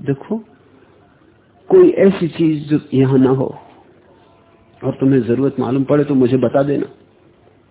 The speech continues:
तो अमीर आदमी ने मजाक में कहा, "बताने से क्या होगा,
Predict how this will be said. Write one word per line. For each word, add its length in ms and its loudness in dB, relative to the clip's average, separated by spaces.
तो 80 -8
अमीर 520 4
आदमी 320 -2
ने 80 2
मजाक 480 -2
में 120 -2
कहा, 120 -6
"बताने 440 -4
से 140 -6
क्या 160 -6
होगा, 340 -8